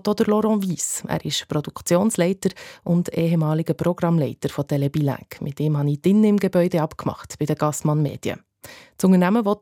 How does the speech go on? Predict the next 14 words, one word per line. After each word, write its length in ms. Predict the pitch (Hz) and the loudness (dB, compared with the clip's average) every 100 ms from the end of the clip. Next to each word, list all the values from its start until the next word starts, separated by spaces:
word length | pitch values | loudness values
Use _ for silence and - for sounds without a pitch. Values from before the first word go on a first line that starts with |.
| - | -2
gegen 240 | 190 175 | -2 0
Entscheid 400 | 165 - 175 208 | -2 0 0 0
vom 160 | - 165 | 0 0
Bundesamt 580 | 170 190 190 165 185 - | 2 2 2 0 -2 -6
für 80 | |
Kommunikation, 800 | - 160 156 151 147 - 160 226 | -4 0 0 0 -4 0 2 2
vom 200 | - 156 | 0 0
bakom, 440 | 151 160 - 190 190 - - _ | 0 0 2 2 2 -6 -20 _
Rekurs 520 | 156 - 156 151 - 160 | -2 0 0 0 -2 -4
einlegen. 480 | 156 135 - 123 - _ _ _ _ - | -2 -2 -4 -6 -6 _ _ _ _ -10
Es 160 | - | -2
darf 300 | 165 156 - | 0 0 2
nicht 240 | 175 208 - | 0 0 0
sein, 180 | 214 | -2